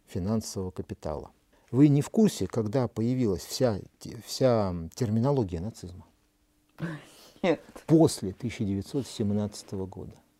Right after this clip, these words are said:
Speaker 1: после Октябрьской революции в России –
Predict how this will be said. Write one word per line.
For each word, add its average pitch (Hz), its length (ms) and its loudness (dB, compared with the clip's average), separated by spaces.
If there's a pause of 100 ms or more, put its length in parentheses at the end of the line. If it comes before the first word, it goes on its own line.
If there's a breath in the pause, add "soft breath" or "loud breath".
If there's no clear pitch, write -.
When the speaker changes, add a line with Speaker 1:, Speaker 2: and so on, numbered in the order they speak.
(200)
Speaker 1:
после 107 460 2 (240)
Октябрьской 101 680 -6
революции 95 480 -6
в 85 80 -10
России – 131 500 -10